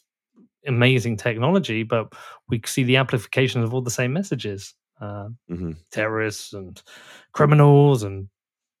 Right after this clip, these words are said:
Speaker 1: boiling
Speaker 2: Mm.
Speaker 1: the oceans. And that, that becomes a really difficult battle to fight. It's almost exhausting.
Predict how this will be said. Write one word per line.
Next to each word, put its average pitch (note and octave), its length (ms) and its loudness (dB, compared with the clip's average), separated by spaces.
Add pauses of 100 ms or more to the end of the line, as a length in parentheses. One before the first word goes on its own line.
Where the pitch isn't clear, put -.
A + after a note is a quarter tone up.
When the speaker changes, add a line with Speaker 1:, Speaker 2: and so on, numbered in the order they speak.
(100)
Speaker 1:
boiling C3 320 2
Speaker 2:
Mm. C3 40 0
Speaker 1:
the C#3 100 4
oceans. A#2 380 -2
And A#2+ 100 -4
that, C3+ 140 -8
that D3+ 120 -2
becomes E3 240 -2
a D#3+ 60 -4
really C3+ 460 -4
difficult A#2+ 600 -8
battle G#2 480 -8
to - 140 -14
fight. A#2 280 -2 (200)
It's C#3+ 100 2
almost B3+ 260 6
exhausting. A2+ 920 0